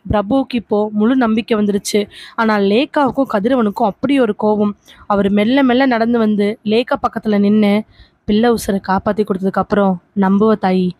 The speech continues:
கவலைப்படாம நில்லு. இங்க பாருங்க, எதுவும் வேண்டாம் தாயி, நீ அமைதியா நில்லு." மறுபடியும் ரெண்டு எட்டு வச்சு அங்க நிக்கிற கதிரவனை பார்த்து சிரிச்சவரு,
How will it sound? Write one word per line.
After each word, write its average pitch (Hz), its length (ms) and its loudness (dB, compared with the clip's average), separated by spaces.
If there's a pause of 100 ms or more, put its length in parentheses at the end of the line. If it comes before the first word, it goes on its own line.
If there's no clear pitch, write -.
(340)
கவலைப்படாம 202 540 0
நில்லு. 190 360 2 (360)
இங்க 214 160 2
பாருங்க, 214 500 0 (320)
எதுவும் 220 360 0
வேண்டாம் 196 320 -2
தாயி, 190 400 -2 (300)
நீ 196 120 0
அமைதியா 190 420 2
நில்லு." 190 360 2 (280)
மறுபடியும் 247 400 2
ரெண்டு 233 160 0
எட்டு 233 180 -2
வச்சு 254 280 -2
அங்க 226 180 0
நிக்கிற 262 200 -2
கதிரவனை 233 440 0
பார்த்து 214 480 -2 (320)
சிரிச்சவரு, 254 680 0